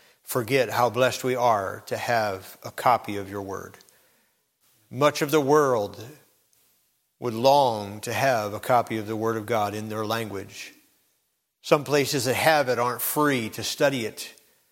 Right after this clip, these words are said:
because of the persecution that's prevalent. Lord, we're,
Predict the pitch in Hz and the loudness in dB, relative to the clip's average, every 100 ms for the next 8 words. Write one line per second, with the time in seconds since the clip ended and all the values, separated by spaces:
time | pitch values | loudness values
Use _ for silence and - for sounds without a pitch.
0 | _ _ _ _ 135 123 123 107 107 - | _ _ _ _ -14 -6 -4 -4 -4 0
1 | 139 - - 151 139 - 117 107 104 - | 0 0 -4 -2 0 -2 -4 -6 -12 -4
2 | 135 127 113 110 120 139 135 117 127 123 | 0 0 -2 -6 0 4 4 2 0 0